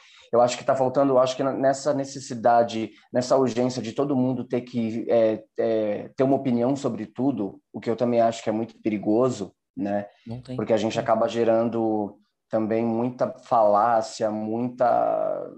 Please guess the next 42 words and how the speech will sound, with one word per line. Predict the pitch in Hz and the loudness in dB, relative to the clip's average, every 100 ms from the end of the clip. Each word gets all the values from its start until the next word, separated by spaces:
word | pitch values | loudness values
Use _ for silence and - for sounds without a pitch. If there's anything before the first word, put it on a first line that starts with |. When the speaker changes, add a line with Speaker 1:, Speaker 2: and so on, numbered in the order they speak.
| - | -12
Speaker 1:
muito | 120 123 - 135 _ _ _ | -8 -8 -10 -20 _ _ _
ódio | 123 110 120 117 107 | 2 6 6 6 0
também, | - 107 107 117 113 | -6 -2 0 0 0
muita, | 110 123 123 120 104 - - | -2 -2 0 2 0 -2 -8
muitas | 123 127 135 | -8 -8 -12
situações | - 123 - 123 123 123 | -4 -2 0 0 2 2
aí | 123 - - - _ | 0 -2 -20 -20 _
complicadíssimas, | - 180 170 156 147 160 151 147 147 | -2 0 2 2 4 2 2 0 0
porque | 147 - 147 | -6 -4 -2
tem | 143 131 | 0 0
gente | 139 151 - | 0 -2 -4
que | 151 147 - _ _ _ _ _ - | -4 -4 -8 _ _ _ _ _ 0
nem | 143 175 | 2 2
sabe, | 165 147 | 2 4
às | 135 | 2
vezes, | 139 135 127 | 0 -2 -6
do | 117 | -8
que | - | -2
tá | 127 | 0
falando, | 127 120 135 147 | 2 4 4 2
mas | 139 135 | 2 0
a | |
pessoa, | 135 131 - 135 | -2 -6 0 2
ela | 135 | 2
precisa, | 131 135 127 160 175 | 2 -2 -2 -4 -2
de | 165 | -4
alguma | 147 143 127 | -2 -2 -2
forma, | 143 139 139 | 0 -2 0
palpitar | 131 127 - 120 | -4 -4 -2 -2
sobre | 123 131 120 | -2 -4 -4
aquilo | 113 - 139 151 | -6 -2 0 0
pra | 143 | 2
ela | 131 135 | 4 4
poder | 131 127 | 0 -2
se | 127 - | -4 -6
sentir | 131 123 127 | -4 -2 -2
inserida, | 131 131 - 127 127 107 120 110 101 - | -2 -4 -2 0 2 0 0 0 0 -2
né, | 104 101 110 | -6 -2 -2
de | 107 | -2
alguma | 104 107 | -2 -4
Speaker 2:
Uhum. | 110 | -2
Speaker 1:
forma. | 98 92 98 101 | 2 2 2 -6